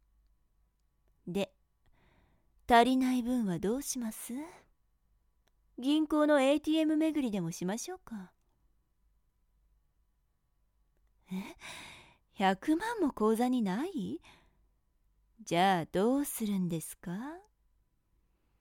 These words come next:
家族か友人に電話して頼むか、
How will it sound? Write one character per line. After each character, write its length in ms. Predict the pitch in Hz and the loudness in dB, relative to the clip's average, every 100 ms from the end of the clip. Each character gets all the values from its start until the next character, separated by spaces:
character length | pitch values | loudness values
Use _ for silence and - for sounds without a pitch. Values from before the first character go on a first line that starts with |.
| _ _ _ _ _ _ - | _ _ _ _ _ _ 4
家 180 | 220 | 6
族 260 | 190 220 - | 6 2 0
か 120 | - | -6
友 300 | 165 180 220 | -2 2 2
人 220 | 190 226 | 2 2
に 140 | 214 202 | 2 4
電 240 | 202 220 | 4 4
話 140 | 220 220 | 0 -2
し 60 | |
て 140 | - 214 | -4 -4
頼 160 | 202 | -2
む 300 | 214 247 220 | -2 -4 -6
か、 240 | - - | -6 -12